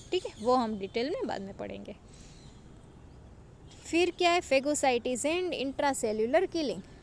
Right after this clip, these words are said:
फेगो-, वो क्या promote करता है? Phagocytosis को promote करता है और intracellular को, intracellular जो भी माइक्रो ऑर्गेनिजम्स present है उसको किल करेंगे।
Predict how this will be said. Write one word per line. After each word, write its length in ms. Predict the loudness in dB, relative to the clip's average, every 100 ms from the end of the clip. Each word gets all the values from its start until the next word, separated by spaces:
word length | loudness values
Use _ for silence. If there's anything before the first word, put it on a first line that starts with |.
| -20 -20 -2
फेगो-, 600 | 0 2 2 0 -12 -12
वो 260 | -4 -4
क्या 240 | 0 0 0
promote 360 | 0 -2 -2
करता 260 | -2 -2 -2
है? 60 | -2
Phagocytosis 800 | -2 -2 0 0 0 -2 -2
को 120 | -2 -2
promote 360 | -2 -2 -4
करता 300 | -4 -2 -2
है 140 | -2 -4 -6
और 180 | -2 -2
intracellular 880 | -2 -2 0 0 0 -2 0 0 0
को, 200 | 0 -2 -4 -18 -16 -14 -14 -10 -4
intracellular 800 | 0 2 2 2 2 4 2
जो 200 | 2 0
भी 120 | 2 0
माइक्रो 360 | -2 -2 0
ऑर्गेनिजम्स 680 | 0 0 0 2 2 2 0
present 420 | 4 6 4 0
है 80 | -2
उसको 360 | -2 0 2 2
किल 400 | 0 2 2 4
करेंगे। 380 | -4 -4 -6